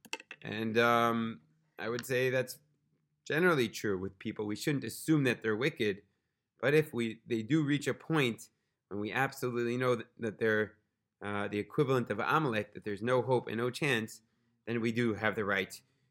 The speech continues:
to pray for their downfall. But this is a very rare and exceptional situation, and we should, uh, always judge people favorably and assume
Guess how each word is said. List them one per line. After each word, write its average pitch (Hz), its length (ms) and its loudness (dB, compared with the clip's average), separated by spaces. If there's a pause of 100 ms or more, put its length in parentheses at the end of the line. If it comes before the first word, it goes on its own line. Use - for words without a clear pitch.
(160)
to 101 120 -10
pray 104 360 0
for 98 160 -10
their 95 160 -2
downfall. 117 560 2
But 120 220 -4
this 123 180 -4
is 110 100 -8
a 110 80 2
very 110 240 2
rare 104 540 2 (340)
and 98 80 -8
exceptional 104 560 -6
situation, 120 720 -4
and 104 100 -4
we 104 80 -6
should, 98 220 -6
uh, 98 120 0 (360)
always 104 200 -2
judge 104 280 -4
people 104 240 -8
favorably 104 920 -4 (300)
and 98 140 -8
assume 113 640 -2